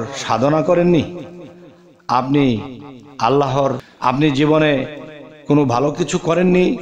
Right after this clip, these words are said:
আল্লাহর ইবাদত জনিত, তাহলে আপনি কি পার হতে পারবেন? পরপারে কি আপনি পার হতে পারবেন? অবশ্যই যে এমনও কিছু কাজ আছে, যে কাজগুলো করলে আপনি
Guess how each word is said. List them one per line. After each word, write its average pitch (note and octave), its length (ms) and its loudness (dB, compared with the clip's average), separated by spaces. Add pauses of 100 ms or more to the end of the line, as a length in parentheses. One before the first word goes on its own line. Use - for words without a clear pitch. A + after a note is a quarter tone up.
(160)
আল্লাহর D3+ 380 2
ইবাদত D3 420 2
জনিত, D#3+ 300 2 (1300)
তাহলে C#3+ 320 2 (500)
আপনি A2 260 -4
কি D3+ 140 -4
পার A#2+ 260 -2
হতে C#3+ 220 -2
পারবেন? C3+ 380 -2 (440)
পরপারে C3+ 480 0
কি D#3+ 140 -6
আপনি E3 160 -4 (120)
পার B2+ 180 0
হতে - 220 -8
পারবেন? E3 380 0 (1000)
অবশ্যই F3+ 500 0 (880)
যে A#2+ 180 0
এমনও D#3 300 2
কিছু F3 340 -2
কাজ C3 260 0
আছে, - 260 -2 (680)
যে B2 180 0 (180)
কাজগুলো E3+ 440 0
করলে A2+ 320 -4 (540)
আপনি A#2 300 0